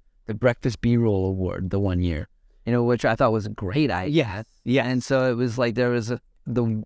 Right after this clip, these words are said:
Speaker 1: a couple edits, I can't remember who specifically, that had, like,
Speaker 2: People had, like,
Speaker 1: eating cereal or eating breakfast,
Speaker 2: Yeah.
Speaker 1: you know, and
Speaker 2: Yeah.
Speaker 1: it was like,
Speaker 2: Yeah.
Speaker 1: there you go. And I,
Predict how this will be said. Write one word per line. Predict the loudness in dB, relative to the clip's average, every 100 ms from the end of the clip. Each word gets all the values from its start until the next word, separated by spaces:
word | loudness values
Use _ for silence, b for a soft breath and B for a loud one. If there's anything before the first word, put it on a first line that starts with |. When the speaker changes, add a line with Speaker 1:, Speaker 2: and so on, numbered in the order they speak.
| -8
Speaker 1:
a | -6
couple | -2 0 0
edits, | 2 0 0
I | -2
can't | -2 0
remember | 0 0
who | 0 -4
specifically, | -4 -6 -4 -4 -2 -2
that | 0 0
had, | 0 0
like, | 2 2 2
Speaker 2:
People | 0 0 0 0
had, | 0 0
like, | 0 -2
Speaker 1:
eating | -2 0
cereal | 2 2 2 2 0 -2 -6 -12
or |
eating | -20 -20 -6
breakfast, | 0 2 2 0 -2
Speaker 2:
Yeah. | 0 2 2
Speaker 1:
you | 2 0 0
know, | 0
and | 2
Speaker 2:
Yeah. | 2
Speaker 1:
it | 0
was | -2
like, | 0 0
Speaker 2:
Yeah. | 0 -2 -2
Speaker 1:
there | -2 0
you | 0
go. | 0 0 0 _ _ _ -4
And | 0
I, | 2 0